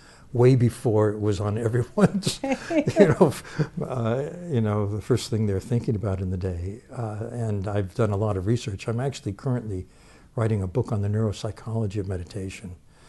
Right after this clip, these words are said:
Speaker 1: uh, based on, now there are about two thousand scientific articles a year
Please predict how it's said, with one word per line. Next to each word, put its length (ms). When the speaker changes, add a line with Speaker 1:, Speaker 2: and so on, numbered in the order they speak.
Speaker 1:
uh, 80
based 400
on, 360
now 160
there 80
are 20
about 280
two 200
thousand 580
scientific 560
articles 440
a 60
year 440